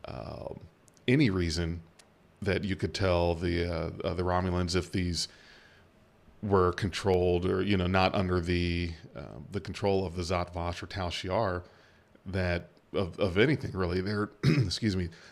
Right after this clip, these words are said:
the Romulans are in no position to do any fighting, do any battle. Y-, you, you could come to them and say, uh, "Give me the, the one hundred ships you have left in your fleet.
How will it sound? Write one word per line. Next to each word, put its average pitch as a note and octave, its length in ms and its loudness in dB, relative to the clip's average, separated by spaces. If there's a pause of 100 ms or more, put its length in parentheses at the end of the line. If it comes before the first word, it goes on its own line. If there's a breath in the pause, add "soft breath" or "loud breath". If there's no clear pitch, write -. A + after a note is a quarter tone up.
the G#2 60 -2
Romulans F3 440 0
are A#2+ 100 2
in F#2+ 100 0
no A#2 160 2
position F#2 640 0
to F2 440 -2 (560 loud breath)
do A#2+ 260 2
any G2+ 160 2
fighting, G#2+ 460 -2
do G2+ 220 2
any G#2 160 0
battle. F#2 460 -2
Y-, F#2 280 -6
you, G#2 300 -4
you B2 120 -6
could A2 360 -4
come G#2+ 220 -2
to G2+ 60 -4
them G2+ 120 0
and F#2+ 100 -4
say, F#2 380 0 (880 loud breath)
uh, F#2+ 300 -2 (180)
"Give A#2 200 2
me A2 400 2 (300)
the, G2 200 -2
the F#2+ 160 0
one F2+ 220 -2
hundred G2+ 300 0
ships - 360 -2
you F#2+ 100 -2
have F2+ 260 -2
left F2+ 480 -2 (680 soft breath)
in G#2 140 0
your F2+ 100 0
fleet. G2 460 0